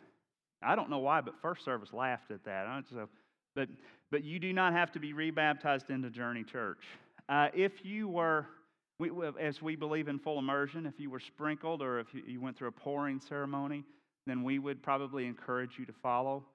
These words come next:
in, uh, in full immersion. Uh, we don't believe in infant baptism at Journey Church because we believe it's a choice that you make. And so we don't have a minimum age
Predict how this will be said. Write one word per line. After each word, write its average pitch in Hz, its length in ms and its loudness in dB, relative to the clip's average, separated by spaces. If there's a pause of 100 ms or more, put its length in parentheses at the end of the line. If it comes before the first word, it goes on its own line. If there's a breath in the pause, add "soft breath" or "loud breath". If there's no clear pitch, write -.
(400)
in, 120 240 -2
uh, 117 260 -2
in 117 120 -6
full 135 240 -6
immersion. 120 540 -4 (500)
Uh, 117 160 -2
we 135 160 0
don't 135 340 0
believe 143 360 -2
in 143 120 -2
infant 143 420 -6
baptism 101 720 -8 (580)
at 92 160 -12
Journey 104 300 -6
Church 104 320 -6
because 113 280 -4
we 120 100 -4
believe 120 320 -4
it's 110 120 -14
a 113 80 -10
choice - 680 -6 (200)
that 110 220 -12
you 107 60 -8
make. 101 360 -10 (1040)
And 117 80 -4
so 131 120 -2
we 131 140 0
don't 147 280 2
have 143 160 4
a 117 80 2
minimum 127 580 2
age 131 480 -2